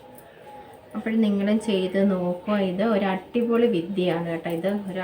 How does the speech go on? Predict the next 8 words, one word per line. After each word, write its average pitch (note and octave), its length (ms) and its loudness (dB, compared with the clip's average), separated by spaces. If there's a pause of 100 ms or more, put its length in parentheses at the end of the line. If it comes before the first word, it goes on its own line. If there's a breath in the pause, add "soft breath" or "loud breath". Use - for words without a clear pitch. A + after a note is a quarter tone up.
അടിപൊളി G3+ 720 -4
വിദ്യയാണ്. F3 380 -4
നമ്മൾ E3 260 -4
വാസലിൻ G#3 420 0 (120)
കാലിലും G#3 520 2 (380 loud breath)
കയ്യിലുമൊക്കെ B3+ 560 4
എല്ലാവരും A#3+ 400 4
തേക്കും, G#3 460 2